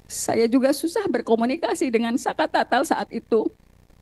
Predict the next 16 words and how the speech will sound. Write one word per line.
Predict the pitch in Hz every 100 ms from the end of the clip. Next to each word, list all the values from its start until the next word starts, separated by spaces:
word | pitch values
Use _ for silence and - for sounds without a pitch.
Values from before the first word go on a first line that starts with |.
| _ _ _ _ _ 60 60 60 60 60 60 60 60 - - - - - - - - - -
Saya | - 262
masih | 294 302 311
melihat | 302 277 247
luka-lukanya. | 311 - 269 240 269 233 226 370 _ _ _ - - _ _ _ _ _ -
Cuman | - 240
kan | 269 403
pandangan | 381 247 214 254
matanya | 269 302 311 330
dia | 269 -
kosong | 311 320 285 226
banget. | 269 254 254 _ _ _ _ -
Saya | 233 247 -
susah, | 240 226 240
saya | 302 - -
nanya | - 269 254 -
apapun, | - - - - 294